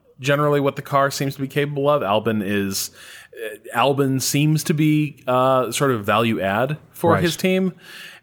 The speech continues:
Speaker 1: and Gasly doesn't. And so Albon, I think we're kind of, we, we wanna see him do well because he is putting in the performances, and we like to see that pay off. Gasly, he drove an okay race.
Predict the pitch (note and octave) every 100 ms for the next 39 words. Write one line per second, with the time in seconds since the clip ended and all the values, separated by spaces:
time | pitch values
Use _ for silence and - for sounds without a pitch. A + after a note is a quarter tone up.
0 | _ D3+ C#3 C#3+ D3 D3 D3+ D3+ E3+ E3+
1 | G#3 - A#3 A3+ A3 G#3+ G#3 G#3+ A#2 C#2+
2 | - - A#2+ A#2+ B2 - D3 D3 B2 A#2
3 | C3+ C#3 C#3+ C#3+ D3+ C3+ C3+ C3+ C3 C3
4 | C3 B2 A2+ B2+ A#2+ A2+ B2+ A#2+ B2 C3+
5 | - C3+ C3+ B2+ B2 A#2 A#2 A#2+ B2 A#2
6 | - B2 A2+ A2+ - A#2+ A#2 A2+ A2 -
7 | - G#2+ A2 A2 A2 A2 A2+ - G2 G2+
8 | G#2 G#2 G2+ G#2+ G#2 - - A#2+ G2+ A#2
9 | B2+ G3 A2 - - - - - - -
10 | B2 F#3+ A#3+ G3 G3+ G3 F#3+ F3+ - -
11 | _ _ _ _ _ D#3 F3+ F#3 B2+ C#3+
12 | D#3 D3+ D3+ D3 A2 G#2+ D3+ - -